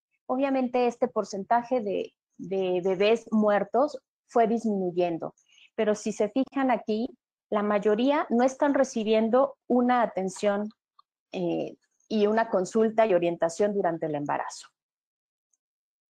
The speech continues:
Y todos estos datos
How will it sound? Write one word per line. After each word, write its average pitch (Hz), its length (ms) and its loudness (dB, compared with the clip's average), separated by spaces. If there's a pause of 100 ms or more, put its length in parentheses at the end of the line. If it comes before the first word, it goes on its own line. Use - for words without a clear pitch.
(1700)
Y 302 160 0
todos 427 340 2
estos 359 360 2
datos 233 640 2